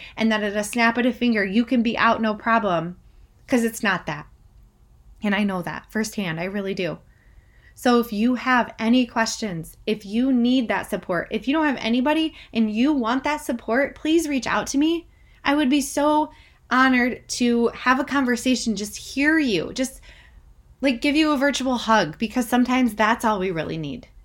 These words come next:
is physical touch, is somebody to say, "It's gonna be okay," right?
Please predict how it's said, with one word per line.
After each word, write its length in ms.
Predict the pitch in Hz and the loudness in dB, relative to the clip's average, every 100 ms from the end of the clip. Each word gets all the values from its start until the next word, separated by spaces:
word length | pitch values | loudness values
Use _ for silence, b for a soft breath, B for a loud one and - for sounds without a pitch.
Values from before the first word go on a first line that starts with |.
| - - - - | -20 -20 -12 -6
is 160 | 202 | -6
physical 460 | - 233 233 233 202 | -2 -2 -2 -6 -10
touch, 540 | - 160 - - - - - _ _ | -6 -6 -6 -12 -12 -18 -20 _ _
is 120 | 226 | -4
somebody 320 | 220 247 254 247 | 0 2 2 2
to 140 | 226 | 0
say, 240 | 226 208 | 0 -2
"It's 220 | 196 202 - | -2 -6 -2
gonna 180 | 233 | 0
be 160 | 220 220 | 0 -2
okay," 540 | 190 - 180 180 - - _ - - _ _ - | -4 -6 -6 -6 -10 -18 _ -20 -20 _ _ -8
right? 280 | 208 220 | -2 -2